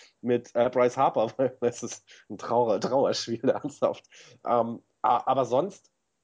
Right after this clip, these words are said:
ist es nicht so, dass du da jetzt, dass dir was wegbricht. Und wie Andreas gesagt hat, die, die,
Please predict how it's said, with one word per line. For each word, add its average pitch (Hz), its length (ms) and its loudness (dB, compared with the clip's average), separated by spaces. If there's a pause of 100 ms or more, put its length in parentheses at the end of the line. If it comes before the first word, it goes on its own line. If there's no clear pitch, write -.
(100)
ist 165 200 -2
es 151 140 -12
nicht 185 180 -4
so, 180 120 0
dass 160 180 -2
du 156 80 -12
da 147 140 0
jetzt, 151 260 -2
dass 139 140 -2
dir 147 120 -2
was 127 140 -2
wegbricht. 110 540 -6 (340)
Und 135 160 0
wie 147 80 4
Andreas 147 340 2
gesagt 147 280 -2
hat, 127 160 -4
die, 117 160 -12 (160)
die, 107 420 -20